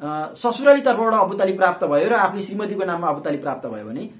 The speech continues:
त्यो मेरो श्रीमतीको नाममा दर्ता भएको भए पनि मेरा अंशियारहरूको बिचमा बन्डा गर्दाखेरि मेरो श्रीमती पनि सगोलकै अंशियार हो, तर त्यो सम्पत्ति बन्डा गर्नु पर्दैन, किनभने उसको माइती तर्फ-, तर्फबाट उसले अपुतालीको रूपमा पाएको हो।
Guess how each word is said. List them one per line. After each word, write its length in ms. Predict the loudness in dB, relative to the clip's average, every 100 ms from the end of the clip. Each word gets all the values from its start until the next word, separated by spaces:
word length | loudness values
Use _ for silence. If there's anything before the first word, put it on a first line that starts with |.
| -6
त्यो 260 | 0 0 0
मेरो 240 | 0 0
श्रीमतीको 400 | 0 -4 -6 -6
नाममा 260 | -6 -6 -2
दर्ता 280 | -4 -2 -6
भएको 240 | -4 -6
भए 160 | -6 -6
पनि 240 | -6 -8
मेरा 560 | -6 -2 2 2 0 -8 -20 _ _ -8
अंशियारहरूको 540 | -6 0 0 0 -4
बिचमा 220 | -8 -10 -6
बन्डा 340 | -4 -2 -2
गर्दाखेरि 680 | -4 -6 -8 -8 -10 -12 -8
मेरो 140 | -6 -6
श्रीमती 340 | -6 -8 -8
पनि 140 | -8
सगोलकै 360 | -8 -6 -6 -4
अंशियार 400 | -4 -4 0 0
हो, 100 | 0
तर 420 | -8 _ -2 -2
त्यो 200 | -2 -4
सम्पत्ति 300 | -4 -4 -4
बन्डा 240 | -4 -4 -6
गर्नु 180 | -8
पर्दैन, 360 | -10 -10 -10 -10
किनभने 420 | -10 -8 -8 -10 -14 _ _ _ _ _ _ _ _ _
उसको 320 | -12 -6 -4
माइती 400 | -2 0 0 -2
तर्फ-, 380 | -4 -4 -6 -8
तर्फबाट 360 | -8 -6 -8 -8
उसले 260 | -8 -6
अपुतालीको 460 | -2 -2 -2 -8 -8
रूपमा 180 | -12 -8
पाएको 380 | -4 -4 -4 -10
हो। 160 | -16